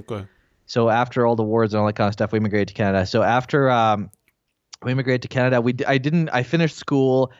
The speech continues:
Speaker 2: but I didn't quite really understand the difference between college and university
Speaker 1: Mm.
Speaker 2: and all this other stuff. What I really wanted to do is I wanted to build robots.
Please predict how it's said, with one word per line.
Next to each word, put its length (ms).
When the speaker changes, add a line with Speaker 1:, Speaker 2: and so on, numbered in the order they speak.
Speaker 2:
but 120
I 40
didn't 240
quite 300
really 200
understand 380
the 60
difference 320
between 240
college 380
and 100
university 540
Speaker 1:
Mm. 40
Speaker 2:
and 80
all 140
this 120
other 200
stuff. 280
What 120
I 60
really 240
wanted 220
to 60
do 80
is 100
I 40
wanted 220
to 60
build 220
robots. 540